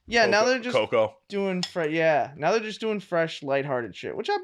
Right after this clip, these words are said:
Speaker 1: I'm really into. I really liked it.
Speaker 2: Uh, for those listening, I'm eating dinner and I got impatient.
Speaker 1: Yeah, he's hungry. It looks cute. People are shitting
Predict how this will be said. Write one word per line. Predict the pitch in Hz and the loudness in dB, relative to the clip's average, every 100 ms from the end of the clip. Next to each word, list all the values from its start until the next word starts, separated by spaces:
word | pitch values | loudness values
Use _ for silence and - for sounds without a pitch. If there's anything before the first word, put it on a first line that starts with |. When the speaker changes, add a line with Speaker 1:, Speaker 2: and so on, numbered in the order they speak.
| - | -4
Speaker 1:
I'm | 220 214 | -6 -2
really | 202 202 | -2 -2
into. | 202 170 113 | -4 -6 -6
I | |
really | 117 156 151 | -4 -2 -2
liked | 151 104 | -4 -6
it. | 80 - | -10 0
Speaker 2:
Uh, | 117 | 2
for | 107 | 2
those | 120 120 110 | 4 2 2
listening, | 110 110 104 | 0 0 -2
I'm | 101 98 | -2 -2
eating | 98 95 | -4 -4
dinner | 95 90 87 | -4 -4 -4
and | |
I | 87 | -4
got | 87 87 | -2 -2
impatient. | 87 95 85 82 - _ _ 139 | -2 -6 -8 -10 -18 _ _ -10
Speaker 1:
Yeah, | 123 107 | -6 -6
he's | 131 127 | -6 -8
hungry. | 127 117 101 _ _ _ _ - | -8 -10 -12 _ _ _ _ 0
It | 190 | 2
looks | 220 220 | 2 0
cute. | 214 185 | -4 -2
People | 240 349 | -2 0
are | 311 | -2
shitting | - - 185 | -2 -4 -2